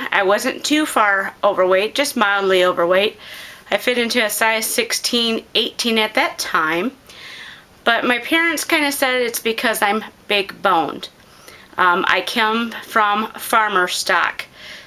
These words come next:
So, uh, farmer children <laughs> are generally big boned and more muscular, and, uh, they're just built that way because we live a farming lifestyle, and you kinda need,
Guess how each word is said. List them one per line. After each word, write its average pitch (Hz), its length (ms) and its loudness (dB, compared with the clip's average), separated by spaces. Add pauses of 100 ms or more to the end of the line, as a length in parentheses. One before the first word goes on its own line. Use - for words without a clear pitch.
So, 190 540 2 (320)
uh, 165 300 4
farmer 247 460 0
children 240 600 2 (360)
<laughs> - 380 -8
are 247 120 2
generally 247 420 2
big 214 420 0
boned 214 380 4
and 190 240 0
more 202 160 4
muscular, 202 800 2
and, 175 180 0 (560)
uh, 185 80 0
they're 190 160 2
just 190 320 -4
built 220 300 0
that 190 200 0
way 190 280 4
because 185 760 0
we 196 220 -2
live 196 260 4
a 190 160 4
farming 202 640 0
lifestyle, 196 920 2 (560)
and 196 380 2
you 180 80 0
kinda 226 360 0
need, 233 360 0